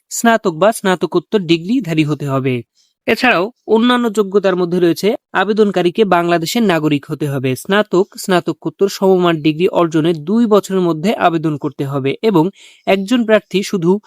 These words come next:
একবারই ইন্টার্নশিপ করতে পারবে। অর্থাৎ ইতিপূর্বে যদি কেউ ইন্টার্নশিপ করে থাকে, সেক্ষেত্রে সে ইন্টার্নশিপ করার সুযোগ পাবে না। এছাড়া কোনো আবেদনকারী কোনো কর্মে নিয়োজিত থাকলে নিয়োগকারী কর্তৃপক্ষের অনাপত্তি সনদ দাখিল করতে হবে।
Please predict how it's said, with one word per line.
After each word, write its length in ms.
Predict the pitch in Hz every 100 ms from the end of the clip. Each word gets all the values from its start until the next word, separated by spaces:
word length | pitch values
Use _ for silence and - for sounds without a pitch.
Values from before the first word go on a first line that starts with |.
| _ _ -
একবারই 420 | 196 202 240 226 190
ইন্টার্নশিপ 460 | 185 175 165 208 -
করতে 260 | 185 151 151
পারবে। 280 | 143 139 147 - _ _ _ -
অর্থাৎ 320 | 226 - 170 -
ইতিপূর্বে 500 | 226 - - 233 202
যদি 200 | 175 160
কেউ 200 | 170 165 -
ইন্টার্নশিপ 500 | 165 160 151 - -
করে 200 | - 170
থাকে, 240 | - 214 262
সেক্ষেত্রে 460 | - 180 165 - 151
সে 160 | 202 277 - - _
ইন্টার্নশিপ 500 | 185 180 165 156 233 -
করার 240 | 165 202
সুযোগ 340 | - 190 180 -
পাবে 240 | 156 143 131
না। 120 | 127 - _ _ _ _ _ - _ _
এছাড়া 280 | 247 - 175 -
কোনো 180 | 220 196
আবেদনকারী 600 | - 175 220 254 226 190 175
কোনো 220 | 190 175
কর্মে 340 | - 180 170 151
নিয়োজিত 440 | 156 202 226 233 247
থাকলে 240 | 220 196 160 190 _ _ 175
নিয়োগকারী 580 | 185 247 247 233 226
কর্তৃপক্ষের 720 | 202 208 - 175 180 - 190 190 -
অনাপত্তি 600 | 202 214 - 196 - 185
সনদ 320 | 180 170 220
দাখিল 260 | 160 139 147
করতে 280 | 151 139 127
হবে। 300 | 139 127